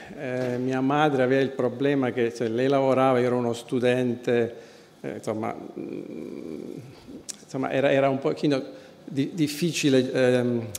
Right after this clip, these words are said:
cioè, dovevo, non è che potevo andare lì e s-, non fare niente, ecco, questo volevo dire. Spesso a volte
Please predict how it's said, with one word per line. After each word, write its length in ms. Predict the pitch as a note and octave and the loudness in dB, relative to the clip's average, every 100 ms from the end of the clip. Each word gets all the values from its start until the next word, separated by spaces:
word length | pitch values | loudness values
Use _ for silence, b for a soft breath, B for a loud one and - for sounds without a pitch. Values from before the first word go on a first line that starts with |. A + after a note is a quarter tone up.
| - | -8
cioè, 140 | - B2+ | -4 0
dovevo, 560 | C#3+ D3 D#3+ C3 - | 6 8 8 6 4
non 120 | D3 D#3+ | 0 2
è 40 | |
che 80 | D3+ | 2
potevo 240 | C#3 B2+ | 2 2
andare 220 | B2 B2+ | 4 4
lì 360 | B2+ C3+ C#3+ - | 6 6 4 0
e 120 | - B2+ | -6 -6
s-, 140 | - | -6
non 180 | - C#3 | -2 -2
fare 320 | C3+ C#3+ C3+ | 2 4 6
niente, 640 | C#3 C#3+ B2+ G#2 G#2 - A2 | 8 10 8 4 -2 -4 0
ecco, 280 | B2+ B2+ A2+ | 2 0 0
questo 220 | C3+ C3 | 0 2
volevo 200 | A#2+ B2 | 0 0
dire. 160 | A#2+ | -2
Spesso 360 | G#2+ - C#3 C3+ | -2 0 -2 -2
a 40 | |
volte 360 | A#2 A#2+ - A2+ | -2 -4 -2 -6